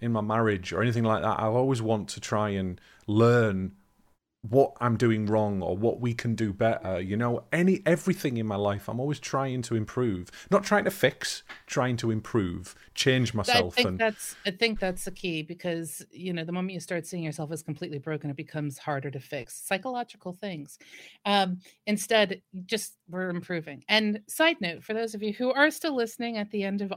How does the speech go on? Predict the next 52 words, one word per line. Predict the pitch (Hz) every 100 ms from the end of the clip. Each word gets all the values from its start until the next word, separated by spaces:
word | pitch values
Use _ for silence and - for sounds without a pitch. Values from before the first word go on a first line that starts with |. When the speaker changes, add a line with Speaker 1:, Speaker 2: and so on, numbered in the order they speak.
| -
Speaker 2:
all | 208
of | 220
these | 208 202 185
things | 180 185 185
with | 175
the | 175
craziness | - 185 190 196 180 180
of | 175 165
our | 160 156
show, | - 156 151 156 - - - -
um, | 208 202 202 185 _
this | 180 247 262
is | 277
a | 262
little | 254 240
more | 233
serious | 220 233 226 226
than | - 220
we | 220 214
normally | 196 202 214
do | 208 208 196
topic-wise, | - 185 185 185 180 180 175 175 185
and | 185
it | 196
is | 196 196 185
on | - 196
a | 196
topic | - 180 170 190
that | 190 175
has | 180 170
many, | 180 180 185 190
many | 185 185
sides | 180 175 170 160
and | 180 170
can | 175
be | 170 190
seen | - 170 170
as | 165
controversial. | - 156 147 165 165 - - _ - -
So | - - 214 202 -
thank | 240 247 -
you, | 220
if | 208 175 214 214
nothing | 240 240 226
else, | 180 180
for | - 196 185
at | 208
least | 220 -
hearing | - 262 285
us | 233 214
trying | - 208 208 190
to, | - 214 196 185